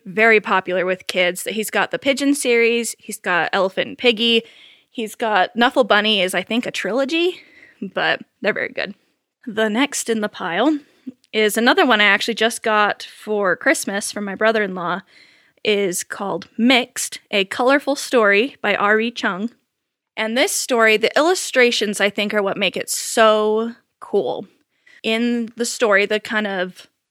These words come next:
basic gist of it is that in the beginning, there are three colors. There's the reds, the yellows, and the blues. And they're very simple. They're just, like, dots with faces.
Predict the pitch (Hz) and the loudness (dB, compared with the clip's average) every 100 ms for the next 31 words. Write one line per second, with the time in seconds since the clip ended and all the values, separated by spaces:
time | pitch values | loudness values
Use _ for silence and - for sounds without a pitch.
0 | _ - 220 214 208 190 180 - 208 185 | _ 0 0 0 -4 -4 -6 -4 -6 -4
1 | 175 - _ - - _ - 143 202 226 | -6 -6 _ -20 -20 _ -8 -4 -4 -2
2 | 285 247 240 285 370 _ _ _ _ 170 | -2 -2 -2 -2 -6 _ _ _ _ -8
3 | 160 - 214 247 - 95 - - - _ | -8 0 0 2 -4 -4 -8 -14 -16 _
4 | 185 185 - - 208 254 - - _ _ | -10 -8 -4 2 2 0 -8 -12 _ _
5 | 269 247 220 220 226 - - - 220 254 | -2 0 2 0 -2 -8 -14 -8 -6 0
6 | 226 190 190 - - _ _ _ _ 226 | 2 2 -2 -8 -16 _ _ _ _ 0
7 | 226 208 208 247 - 240 226 214 196 202 | 2 4 4 2 0 0 0 -2 -2 -4
8 | 208 - 202 190 - 233 - 156 - 185 | -8 -2 0 0 -2 -8 -6 -8 -8 -8
9 | 185 | -10